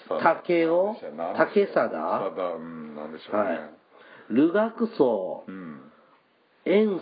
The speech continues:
Speaker 2: 斎。
Speaker 1: 才か、大か、うん。
Speaker 2: と、上行。
Speaker 1: 行でしょうね。
Speaker 2: はい。上行は、えーっと、まあ、お坊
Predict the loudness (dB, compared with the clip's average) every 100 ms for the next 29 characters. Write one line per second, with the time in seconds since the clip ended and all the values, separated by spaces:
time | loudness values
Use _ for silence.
0 | -4 -6 -4 -6 -10 _ _ _ _ _
1 | _ -20 -20 -16 -14 -16 _ -18 -16 -14
2 | -14 -12 -14 -14 -14 -18 -18 -20 -20 -20
3 | -20 _ 2 2 -2 _ _ _ _ -12
4 | -10 4 4 4 -2 -8 _ _ _ _
5 | _ 2 4 4 -2 -8 -8 -8 -10 -16
6 | -16 -14 -6 2 2 2 -6 -16 -16 0
7 | 2 4 0 -2 0 2 2 0 -2 0
8 | 2 2 0 -4 -18 -20 -20 -2 2 2
9 | 2 2 0 0 0 0 0 -4 -8 _
10 | _ -2 0 0 0 -2 -2 -2 -2 -2
11 | -2 -2 -2 -2 -2 -4 -8 -4 -2 0
12 | -2 2 4 4 2 -2